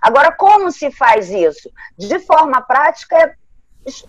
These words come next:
entendendo que não adianta tá certo ou tá errado nesse caso. Não adianta ter razão nesse caso. O que ela pode, de forma prática, mudar nas atitudes dela,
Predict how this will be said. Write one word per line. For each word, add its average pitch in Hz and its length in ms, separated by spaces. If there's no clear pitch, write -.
entendendo 302 760
que 302 120
não 339 80
adianta 339 500
tá 294 160
certo - 420
ou 302 80
tá 294 140
errado 277 460
nesse 262 260
caso. 147 540
Não 254 80
adianta 311 560
ter 370 140
razão 262 560
nesse 226 320
caso. 147 400
O 220 100
que - 160
ela 370 240
pode, 226 380
de 208 100
forma 254 460
prática, 277 540
mudar 214 720
nas 220 240
atitudes 294 720
dela, 170 500